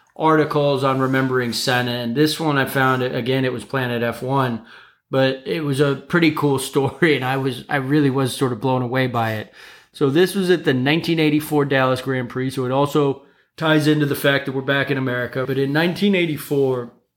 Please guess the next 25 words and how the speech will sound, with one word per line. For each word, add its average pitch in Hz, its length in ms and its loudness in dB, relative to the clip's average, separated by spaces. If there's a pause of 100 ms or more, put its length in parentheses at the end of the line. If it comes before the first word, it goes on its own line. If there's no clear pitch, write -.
(160)
Senna 156 300 2
crashed 143 540 2
on 135 140 -2
lap 131 300 -2 (160)
forty-seven 123 1000 -4 (360)
at, 139 320 -4
at 135 400 -6 (300)
a - 100 -6
particular 156 640 0
corner 139 380 0
that 127 140 0
he'd 127 180 -4
been 131 140 -2
getting 127 420 -2 (300)
extremely 175 540 2
close 135 380 0
to 127 160 -4
time 131 300 0
and 123 80 -6
time 131 240 0
again 127 260 -4
over 120 240 -6
the 113 100 -6
race. 147 480 0 (640)
And 139 800 0